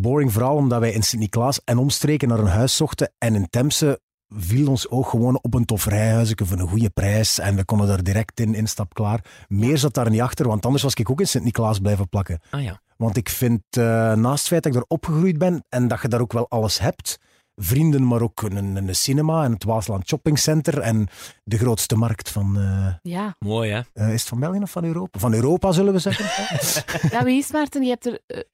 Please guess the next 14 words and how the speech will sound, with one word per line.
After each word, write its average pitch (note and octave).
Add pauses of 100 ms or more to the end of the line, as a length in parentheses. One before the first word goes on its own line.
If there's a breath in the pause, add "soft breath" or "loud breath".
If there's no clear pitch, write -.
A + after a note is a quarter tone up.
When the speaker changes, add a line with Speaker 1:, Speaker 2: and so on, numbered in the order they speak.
Speaker 3:
Ruud, B3
zei A#3+
uw G#3+
oma D#4+
is D#4+
vandaar, D#4+
of? G#3+
Speaker 2:
Ja, A2
dus A2
mijn A2
grootvader, D3
ehm, A#2+ (140)
heeft, -
eh, G2+